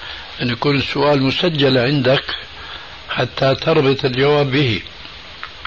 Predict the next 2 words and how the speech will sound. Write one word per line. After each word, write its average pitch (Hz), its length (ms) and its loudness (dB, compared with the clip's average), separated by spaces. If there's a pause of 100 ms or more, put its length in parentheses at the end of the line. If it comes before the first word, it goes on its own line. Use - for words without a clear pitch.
(1900)
إذا 143 240 4
كان 151 720 2